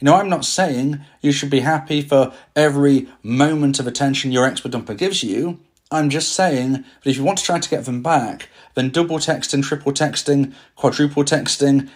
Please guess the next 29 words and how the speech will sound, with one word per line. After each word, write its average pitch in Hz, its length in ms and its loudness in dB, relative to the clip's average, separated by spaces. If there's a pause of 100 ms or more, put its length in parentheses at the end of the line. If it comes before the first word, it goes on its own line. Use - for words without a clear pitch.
is 127 160 -4
not 151 140 0
going 143 140 2
to 135 100 0
help 170 280 -2
you. - 300 -6 (640)
If 135 140 -4
you 175 120 0
receive 175 320 0
a 143 60 2
message, 131 720 -2 (280)
you 139 180 4
send 143 260 2
one 117 220 2
back, 135 500 0 (360)
then 131 80 4
you 135 100 4
send 123 240 0
again, 131 360 2
then 123 140 2
again, 123 260 2
then 113 120 0
again, 131 320 2
before 135 360 0
you 143 120 4
get 123 220 -4
a 117 40 -12
further 135 380 0
response, 151 840 -2